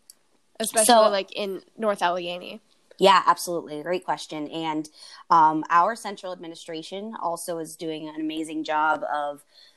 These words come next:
Speaker 2: taking the feedback and really going day by day.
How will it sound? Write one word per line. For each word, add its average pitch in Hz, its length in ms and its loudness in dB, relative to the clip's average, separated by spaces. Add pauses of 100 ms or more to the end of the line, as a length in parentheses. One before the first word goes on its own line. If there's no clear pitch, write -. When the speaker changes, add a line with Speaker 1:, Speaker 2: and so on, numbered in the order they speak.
(140)
Speaker 2:
taking 196 360 -4
the 180 100 -4
feedback 180 520 -4
and 170 140 -8
really 160 380 -4
going 165 360 -2
day 160 180 -4
by 147 140 -2
day. 127 300 -6